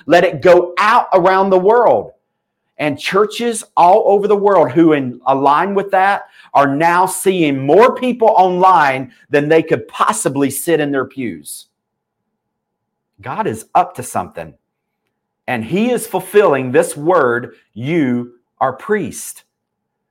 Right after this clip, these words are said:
And he's about to blow the roof off of the church and take it into the marketplace. Did you know that most of Jesus' miracles,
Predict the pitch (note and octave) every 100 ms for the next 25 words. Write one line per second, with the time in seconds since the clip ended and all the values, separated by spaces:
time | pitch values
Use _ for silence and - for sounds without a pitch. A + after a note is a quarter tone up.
0 | _ _ _ _ _ _ C#3 D3 C#3+ C3+
1 | D#3+ F#3 - D3+ D#3+ D#3+ C3 A2 D3 F3+
2 | F3+ C3+ - A#2+ G#2+ - B2 E2+ - -
3 | - _ _ _ _ _ _ _ _ _
4 | _ _ _ _ A#2 A2 - D3+ D3+ C#3+
5 | C#3+ - B2 B2 B2 A#2 - G#2+ E2 C#2
6 | - - _ _ A2+ B2+ C3 A3+ F#3+ D3+
7 | D#3+ C3 B2 A#2+ B2+ E3 - C3+ A#2+ C3+
8 | C3+ C#3 - A#2+ B2+ C#3+ D#3+ D#3+